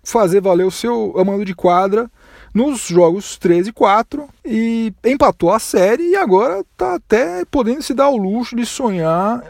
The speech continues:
com as semifinais, né? O Tom Maker, ele,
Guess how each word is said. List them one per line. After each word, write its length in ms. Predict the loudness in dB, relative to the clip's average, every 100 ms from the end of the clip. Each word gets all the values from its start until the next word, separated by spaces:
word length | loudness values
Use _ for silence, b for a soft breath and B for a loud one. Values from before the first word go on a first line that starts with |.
| -10
com 220 | -2 0
as 80 | -2
semifinais, 840 | 0 -2 -2 -6 -2 0 -2 -4
né? 220 | -6 -6 -8 B B B B 0
O 800 | 2 2 0 0 0 0 -2 2
Tom 160 | 4 4
Maker, 580 | 2 -2 -2 -2 -2 -2
ele, 840 | -4 -2 -4 -4 -4 -4 -4